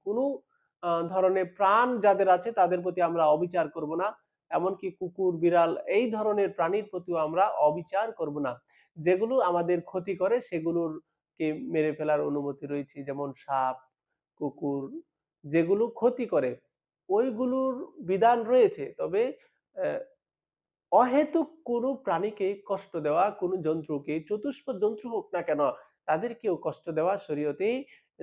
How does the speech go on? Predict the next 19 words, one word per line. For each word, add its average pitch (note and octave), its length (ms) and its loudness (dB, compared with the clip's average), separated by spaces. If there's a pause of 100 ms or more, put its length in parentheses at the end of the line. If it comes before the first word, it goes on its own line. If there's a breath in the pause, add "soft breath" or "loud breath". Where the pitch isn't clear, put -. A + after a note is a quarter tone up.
(100)
জায়েজ D3+ 400 6
নেই। G#3+ 260 0
যেটা D#3 300 2
রাসূল C#3+ 260 -4
সাল্লাল্লাহু D3 680 0
আলাইহি C#3+ 160 0
ওয়াসাল্লাম - 580 -12
ওই, - 180 -14
উম, E3+ 100 -6
নারীকে F#3 460 6
অর্থাৎ F3 300 4
বিড়ালকে, G#3 720 2 (460)
আহ, E3+ 180 -2 (500)
বেঁধে G3 300 6
রেখে G3+ 280 2
তাকে F#3 340 0
মেরে E3 280 -2
ফেলার D3+ 340 2
জন্য, D3 400 -2